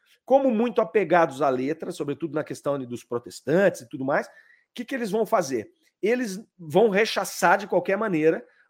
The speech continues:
porque ao se apegarem à letra, atribuem tudo ao demônio. Então, não querem interferência nenhuma. Então, houve uma resistência muito grande. Mas vai nos dizer aqui que, vencida essa primeira etapa,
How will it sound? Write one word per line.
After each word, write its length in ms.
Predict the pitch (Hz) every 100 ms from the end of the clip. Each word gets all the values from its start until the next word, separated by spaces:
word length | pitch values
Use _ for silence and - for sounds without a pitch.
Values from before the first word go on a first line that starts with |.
| -
porque 480 | 285 285 214 214 - _ -
ao 200 | 233 294
se 180 | - 262
apegarem 580 | 262 208 175 160 160
à 60 | 160
letra, 400 | 160 160 190 226
atribuem 440 | - 220 185 208
tudo 300 | 185 208 202
ao 60 | 208
demônio. 480 | 202 233 175 127 107
Então, 240 | 113 139
não 160 | 143 220
querem 320 | - 147 151
interferência 600 | 165 190 180 185 165 214
nenhuma. 320 | 285 233 175
Então, 140 | 139 165
houve 200 | 190 208
uma 100 | 202
resistência 720 | 202 190 - - 220 240 254
muito 220 | 226 -
grande. 400 | 240 202 147 - _ _ _ _ _ _ _ _
Mas 180 | 302 269
vai 200 | 208 269
nos 180 | 311 196
dizer 360 | 208 160 180
aqui 300 | 156 - 180
que, 160 | - 180 -
vencida 760 | 131 196 247 - - 247 330 247
essa 220 | 175 175
primeira 320 | 165 156 139
etapa, 520 | - 160 240 - -